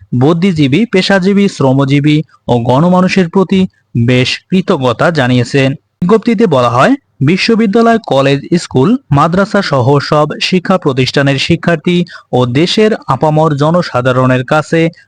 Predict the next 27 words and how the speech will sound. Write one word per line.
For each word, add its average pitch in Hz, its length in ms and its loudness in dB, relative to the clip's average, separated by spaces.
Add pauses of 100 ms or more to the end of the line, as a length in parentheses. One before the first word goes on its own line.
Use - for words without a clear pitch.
আকুল 196 400 0
আবেদন 139 500 0
জানাই, 120 400 0 (280)
একটি 120 280 -2
নিরাপদ 185 500 2
বাংলাদেশ 139 640 0
গড়তে 170 480 0 (280)
আপনারা 196 420 2
মঙ্গলবারের 143 680 2
কর্মসূচি 165 680 0
সফলে 170 540 0 (200)
সহযোগিতা 151 680 0
করুন। 131 380 0 (280)
অবিলম্বে 139 580 0
ছাত্র 180 400 -2
সমাজের 180 520 0
নয় 160 260 2
দফা 190 280 0
দাবি 135 340 0
মেনে 160 280 0
নিয়ে 175 280 0 (320)
দেশকে 180 680 0
স্থিতিশীল 170 500 -2
করুন। 127 380 0
ভবিষ্যৎ 220 460 0
প্রজন্মে 147 480 2
আরও 165 320 2